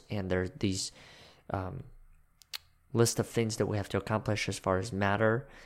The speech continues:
and understand their experience is of value to someone else and ourselves ultimately. So I was just curious to know from your end, you know, h-, h-, what is that journey like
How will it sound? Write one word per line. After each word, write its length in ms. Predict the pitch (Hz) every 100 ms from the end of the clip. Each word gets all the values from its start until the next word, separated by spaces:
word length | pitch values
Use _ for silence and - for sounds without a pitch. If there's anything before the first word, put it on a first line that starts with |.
| -
and 120 | 98 95
understand 500 | 95 95 - 92 85
their 140 | 90
experience 680 | 90 - - 98 95 92 - -
is 260 | 104 117
of 220 | 95 98
value 400 | 104 101 104 101
to 120 | 98 -
someone 340 | 107 92 98
else 300 | 101 107 - -
and 160 | 110 110
ourselves 520 | 98 - 98 117 - -
ultimately. 560 | 104 110 107 82 135 - - - - - - -
So 420 | - 120 104 101 - - -
I 80 | 104
was 100 | 104
just 220 | 110 107
curious 400 | - 110 98 -
to 80 | -
know 120 | 101
from 240 | 98 107 98
your 240 | 101 104
end, 280 | 98 92 92 -
you 80 | 104
know, 180 | 92 -
h-, 60 | - - - - 120
h-, 80 | - -
what 240 | 107 110
is 100 | 101
that 180 | 98 -
journey 260 | 101 95
like 400 | 92 92 90 -